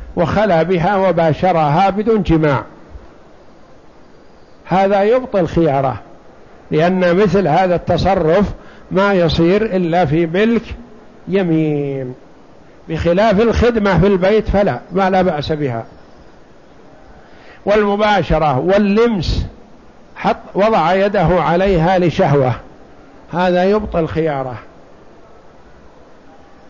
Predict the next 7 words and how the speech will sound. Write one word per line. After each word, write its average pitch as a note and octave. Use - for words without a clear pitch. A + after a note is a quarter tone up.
وركوب A3
الدابة A3
للسفر، G3+
مثل F#3+
ما F3
مثلنا F3
بالسيارة، D3